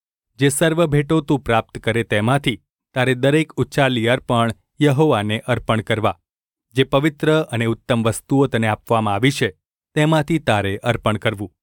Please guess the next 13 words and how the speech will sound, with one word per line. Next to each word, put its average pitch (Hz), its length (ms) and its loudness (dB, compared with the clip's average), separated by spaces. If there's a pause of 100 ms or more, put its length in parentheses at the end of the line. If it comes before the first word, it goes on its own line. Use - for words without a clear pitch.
(600)
માટે 131 240 0
તું 190 260 2
તેઓને 175 340 2
કહે, 110 380 -4 (360)
"તેમાંથી 151 400 2
તેના 123 240 0
ઉત્તમ 143 360 0
ભાગનું 131 460 0
જ્યારે 113 260 0
તમે 113 200 -2
ઉચ્છાલી 117 460 0
અર્પણ 107 300 -2
કરો, 120 420 0